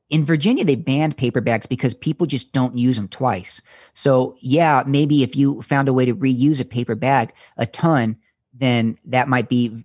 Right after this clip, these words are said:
good for the environment. But the problem was people are only using a paper bag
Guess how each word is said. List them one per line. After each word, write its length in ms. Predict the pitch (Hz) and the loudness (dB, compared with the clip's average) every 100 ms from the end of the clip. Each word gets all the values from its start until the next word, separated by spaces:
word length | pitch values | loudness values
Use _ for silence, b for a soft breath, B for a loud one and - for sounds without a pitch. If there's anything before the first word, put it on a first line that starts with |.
| _ | _
good 180 | 135 117 | -6 -4
for 80 | 131 | -2
the 120 | 117 | -2
environment. 540 | 113 143 160 156 - | 0 2 2 2 -2
But 160 | - 127 | -6 -4
the 60 | 120 | -8
problem 440 | - 156 175 135 | 0 0 0 -2
was 160 | 117 113 | -4 -2
people 480 | 135 131 127 113 - | -4 -2 -2 -4 -2
are 160 | 117 | 0
only 200 | 123 123 | 0 0
using 320 | 113 135 175 123 | 2 2 2 -2
a 40 | |
paper 280 | - 110 - | -2 -6 -4
bag 260 | 110 95 | -2 -2